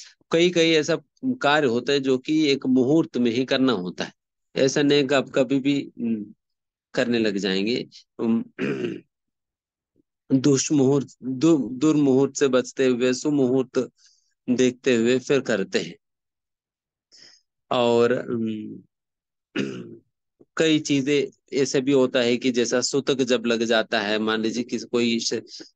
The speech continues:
हम्म, अपना परिवार में कोई शरीर छोड़ दिया, सुतक लग गया, सुतक में आप नहीं कर सकते हो, कई ऐसा कार्य होते हैं। हम्म,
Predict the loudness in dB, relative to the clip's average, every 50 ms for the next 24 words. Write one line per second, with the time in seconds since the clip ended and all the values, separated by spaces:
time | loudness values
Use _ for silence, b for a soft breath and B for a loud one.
0 | _ _ -4 -2 -2 0 0 0 -2 -2 -4 -6 -8 -10 -10 -14 _ _ b b
1 | b b b _ _ _ _ -6 -6 0 2 0 2 2 2 0 2 2 2 2
2 | 2 0 0 0 -2 -2 -2 -2 -2 -2 0 -2 -2 0 0 0 0 0 0 0
3 | 0 0 2 0 0 0 0 -4 -4 -6 -4 -2 -2 -2 0 0 0 0 -2 -2
4 | -2 0 0 0 -2 -4 0 0 0 -2 0 0 2 2 2 0 -2 -2 -2 0
5 | 0 0 0 0 0 -2 -2 -2 -6 -6 -4 -4 -4 -2 0 2 2 2 2 0
6 | -2 -6 -4 -2 -2 -2 0 0 0 0 0 -2 -2 -2 -2 -2 -4 -6 -8 _
7 | _ _ _ _ _ _ _ _ _ _ -2 0 0 -2 -2